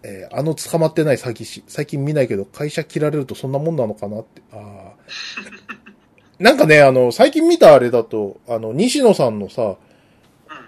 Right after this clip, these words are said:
Speaker 1: あの、何？有-、有料会員の数値がすごい減ってるっていうのを見たね。
Speaker 2: うん。あー、サロンとか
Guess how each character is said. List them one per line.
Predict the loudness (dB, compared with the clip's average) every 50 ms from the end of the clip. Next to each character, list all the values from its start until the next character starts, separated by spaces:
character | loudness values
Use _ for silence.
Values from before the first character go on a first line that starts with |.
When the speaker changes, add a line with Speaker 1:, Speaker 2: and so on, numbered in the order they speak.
| _ _
Speaker 1:
あ | -10 -8 -8
の、 | -6 -8 -10 -10 -12 -16 -20 _ _ _ _ _ _ _ _ _
何？ | -14 -12 -12 -10 -12 -12 -14 -16 _ _ _ _ _ _ _ _ _ _ _ _ -6
有-、 | -2 -2 -2 -2 0
有 | 0 0 2 2 2 2
料 | 2 0 0
会 | -2 -4 -4 -2 -2 -2
員 | -4 -8 -10
の | -14 -16 -18 _ _ _ _ _ _ _ _ _ _ _ _ _ _ -20 -18
数 | -16 -14 -8 -6 -4 -4 -4
値 | -4 -4
が | -6 -4
す | -6 -8 -6 2
ご | 4 4 4
い | 2
減 | 0 -8
っ | -12
て | _ -2 -2
る | -2 -2
っ | -6
て | -12 _ -18
い | -18
う | -18
の | -20
を | -20 -18
見 | -18 -18
た | -18 -18 -20
ね。 | -20 -20 -20 _ _ _ _ _ _ _ _ _ _ _ _ _ _ _ _ _ _ _ _ _ _ _ _ _ _
Speaker 2:
う | -20
ん。 |
あ | -18 -18 -16 -16 -18 -18
ー、 | -16
サ | -16 -16 -16
ロ | -16 -18
ン | -20
と | _ _ _
か | _